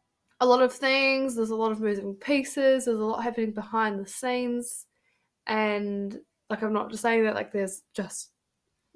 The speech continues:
so much, which is really, really, really exciting. Fucking pumped. And yeah, I think this week R P E started yesterday. Container opened yesterday. We've got our first call tomorrow for my signature three-week mindfulness course, which is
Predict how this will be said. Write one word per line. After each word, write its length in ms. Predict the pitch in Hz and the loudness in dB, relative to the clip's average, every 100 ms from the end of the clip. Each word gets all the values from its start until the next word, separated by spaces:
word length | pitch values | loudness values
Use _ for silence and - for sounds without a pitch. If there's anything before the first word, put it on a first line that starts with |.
| - | -8
so 520 | 277 - - 254 247 | -2 2 6 8 8
much, 440 | 247 220 427 415 330 | 6 4 2 2 -4
which 180 | 277 285 | -6 -4
is 140 | 233 | -6
really, 340 | 214 254 254 | 0 2 2
really, 380 | 254 226 240 233 | -2 0 2 2
really 220 | 220 214 | 2 -2
exciting. 600 | 214 - 196 196 294 349 330 | -4 -4 -2 0 -2 -4 -6
Fucking 320 | 226 - 247 | -10 -8 -10
pumped. 540 | 233 220 392 440 - - - - - _ _ _ _ | -2 2 2 0 -12 -20 -20 -20 -20 _ _ _ _
And 640 | 247 240 233 233 233 226 233 - - | 4 6 6 6 4 0 -2 -10 -8
yeah, 380 | 220 302 - | 2 6 6
I 60 | 208 | 6
think 300 | 208 262 269 | 0 -6 0
this 240 | 254 247 | 0 2
week 240 | 254 247 - 240 | 0 -2 0 6
R 160 | 233 | 6
P 240 | 233 233 233 | 6 4 2
E 40 | |
started 420 | 233 214 214 202 | 2 0 0 -2
yesterday. 580 | 240 285 302 285 277 262 | -2 -2 -2 0 0 -2
Container 360 | - - 240 214 | -8 -6 -2 -2
opened 260 | 202 214 214 | -2 -2 -2
yesterday. 380 | 240 - 247 | -4 -2 0
We've 120 | 233 220 | 2 0
got 100 | 208 | -6
our 60 | |
first 300 | 208 214 208 | -4 -8 -6
call 180 | 220 214 | -8 -8
tomorrow 420 | - 214 220 226 | -6 0 2 2
for 420 | 220 220 208 208 214 _ _ _ _ - | -2 -4 -4 -4 -8 _ _ _ _ -2
my 100 | 220 | 0
signature 420 | 214 208 214 220 | 0 -4 -4 -4
three-week 440 | 214 208 196 226 226 | -2 -2 -2 -2 0
mindfulness 480 | 277 302 320 302 | 0 2 -4 -6
course, 400 | - 311 285 285 | -6 -2 0 0
which 160 | 240 233 | -6 -6
is 380 | 202 - - | -6 -6 -10